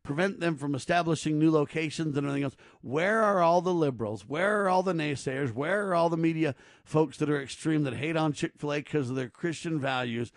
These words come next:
now? The mayor of a South Carolina town was forced to call in a pro when the drive-through for vaccination delivery got shut down.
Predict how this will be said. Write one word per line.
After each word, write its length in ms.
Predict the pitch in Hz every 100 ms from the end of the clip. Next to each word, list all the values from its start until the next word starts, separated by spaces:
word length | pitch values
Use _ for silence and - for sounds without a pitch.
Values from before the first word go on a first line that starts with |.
| - -
now? 520 | 110 127 127 107 85 _ _ _ _ _ _ _ _ _ _
The 100 | -
mayor 340 | 120 135 160 170
of 80 |
a 60 | 151
South 300 | - 160 156
Carolina 420 | - 165 143 143
town 480 | 113 160 170 202 220 - _ _ _ _
was 180 | 160 147
forced 320 | - 180 170
to 80 | -
call 260 | 165 165
in 80 | 175
a 60 | 170
pro 360 | - 180 185
when 160 | 170 139
the 80 | 135
drive-through 640 | 123 151 170 156 165 180
for 120 | 170
vaccination 640 | 139 156 165 156 170 151 170
delivery 500 | 160 170 170 175 175
got 340 | 151 147 160
shut 400 | - 156 160 160
down. 460 | 139 156 156 147